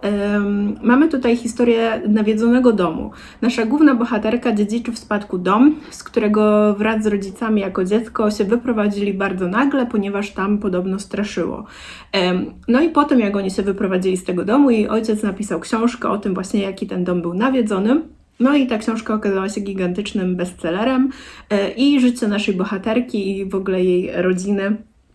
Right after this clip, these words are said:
tak naprawdę rozwijało się w tle tej całej historii. Ona wręcz, wiecie, w szkole była prześladowana przez to, że jej ojciec, e, nagra-, e, napisał taką książkę i tak dalej, i tak dalej.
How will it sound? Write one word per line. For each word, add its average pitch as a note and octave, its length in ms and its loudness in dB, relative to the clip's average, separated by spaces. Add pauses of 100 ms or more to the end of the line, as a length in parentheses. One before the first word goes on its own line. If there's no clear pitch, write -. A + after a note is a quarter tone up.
(500)
tak G#3 160 2
naprawdę G#3+ 400 0
rozwijało A3+ 680 4
się A3+ 180 -2
w - 140 -10
tle G3 260 -2
tej F#3 220 -2
całej F3+ 240 0
historii. F3+ 500 -4
Ona G#3+ 340 2 (460)
wręcz, G#3+ 440 2 (360)
wiecie, F3+ 260 2
w - 40 -12
szkole A#3 420 4
była G#3 200 2
prześladowana G#3 800 0
przez G#3 240 -4
to, G#3 120 -2
że G#3 120 4
jej G#3 120 0
ojciec, G3+ 460 -2
e, G#3 200 2
nagra-, G3+ 420 2
e, G3 180 0
napisał G#3 420 0
taką G3+ 300 -4
książkę G3+ 440 -6
i - 100 -6
tak G3 200 -4
dalej, F#3 220 0
i F3+ 40 -4
tak E3 180 -8
dalej. A3+ 380 -2